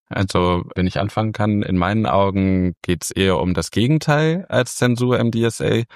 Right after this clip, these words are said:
denn es geht um die Schaffung wie, von Transparenz, wie wir es ja schon genannt hatten, und eigentlich auch Rechenschaftspflichten der Plattform oder der Service Provider.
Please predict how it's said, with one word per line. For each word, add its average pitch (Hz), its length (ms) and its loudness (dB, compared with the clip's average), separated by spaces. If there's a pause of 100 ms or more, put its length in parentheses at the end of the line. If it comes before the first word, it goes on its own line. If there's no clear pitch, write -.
(280)
denn 92 140 2
es 90 160 -2
geht 92 340 0
um 92 300 2
die 87 140 0
Schaffung 90 560 0 (100)
wie, 92 320 -2
von 92 180 -2
Transparenz, 92 720 -2
wie 127 100 0
wir 123 60 0
es - 100 -4
ja 120 80 0
schon 113 160 0
genannt 107 320 0
hatten, 101 340 0 (380)
und 92 220 0
eigentlich 95 380 -2
auch 90 200 0
Rechenschaftspflichten - 920 -2
der 73 100 0
Plattform 76 520 -2
oder 78 160 -2
der 80 180 -4
Service - 360 -4
Provider. 85 560 -2